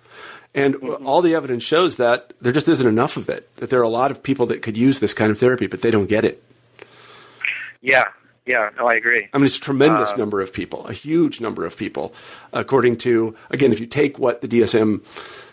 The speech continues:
Speaker 1: says is a psychological ailment of one sort or another, and then you say, "Well, are they getting the standard of care that we would want optimally?" They're just not.
Speaker 2: Oh, absolutely. And
Speaker 1: Yeah.
Speaker 2: I think you see it, I think you see it in all around us.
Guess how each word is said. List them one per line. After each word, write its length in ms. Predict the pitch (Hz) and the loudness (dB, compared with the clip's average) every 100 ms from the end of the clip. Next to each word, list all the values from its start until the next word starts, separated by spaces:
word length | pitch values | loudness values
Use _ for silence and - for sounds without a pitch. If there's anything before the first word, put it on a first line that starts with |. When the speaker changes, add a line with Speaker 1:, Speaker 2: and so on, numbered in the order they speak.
| - | -8
Speaker 1:
says 380 | - 147 120 | 0 2 2
is 180 | 131 143 | 0 0
a 60 | 113 | 0
psychological 520 | 120 113 117 104 104 | 0 0 0 0 -2
ailment 320 | 147 160 127 110 | 0 2 4 0
of 80 | |
one 140 | 101 107 | -2 -2
sort 180 | 110 104 | 0 2
or 40 | |
another, 280 | 107 104 110 | 2 2 2
and 100 | 110 | 4
then 80 | 113 | 4
you 100 | 101 | 2
say, 120 | 110 | 2
"Well, 180 | 107 107 | 2 2
are 160 | 131 120 | 0 0
they 100 | 110 | 0
getting 280 | 135 117 110 | 2 2 0
the 60 | |
standard 520 | 104 120 110 110 101 - - - | 0 2 2 0 -6 -16 -20 -8
of 160 | 117 - | -8 -4
care 240 | 139 131 | 0 0
that 140 | 113 | 0
we 120 | 127 113 | -2 0
would 180 | 104 | 0
want 300 | 107 131 110 - | 2 2 2 0
optimally?" 540 | 117 131 110 95 98 | -2 0 0 0 0
They're 100 | 107 | 0
just 180 | 117 - | 0 0
not. 320 | 110 113 - _ - - _ _ - - - - - - - - _ | 2 2 -2 _ -20 -20 _ _ -20 -20 -20 -20 -20 -20 -18 -18 _
Speaker 2:
Oh, 140 | 190 147 | -2 0
absolutely. 480 | 147 156 160 95 - - | -2 -4 -4 -6 -8 -6
And 100 | 120 | -2
Speaker 1:
Yeah. 80 | 117 | 0
Speaker 2:
I 40 | |
think 180 | 135 127 | -2 -6
you 80 | 127 - | -10 -6
see 120 | 127 | 0
it, 160 | 123 120 _ 117 | 0 0 _ -6
I 80 | |
think 260 | 117 123 120 | -4 -4 -6
you 80 | 120 - | -12 -4
see 160 | 123 | 0
it 160 | 117 120 _ - - _ _ - | 2 0 _ -20 -20 _ _ -12
in 220 | 113 117 117 | -8 -6 -2
all 180 | 120 117 | 0 2
around 300 | 107 143 | 2 0
us. 120 | 165 | -2